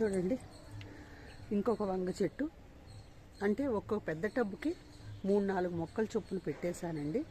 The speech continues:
చూడండి వంకాయలు పొద్దున్నే కదండి, చక్కగా పిట్టలు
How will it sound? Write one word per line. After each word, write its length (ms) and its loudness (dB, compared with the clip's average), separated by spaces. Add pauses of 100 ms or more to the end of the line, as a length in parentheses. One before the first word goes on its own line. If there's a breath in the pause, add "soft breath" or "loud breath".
(680 loud breath)
చూడండి 400 0 (800)
వంకాయలు 520 -2 (640)
పొద్దున్నే 540 6
కదండి, 340 4 (640 loud breath)
చక్కగా 460 6
పిట్టలు 400 6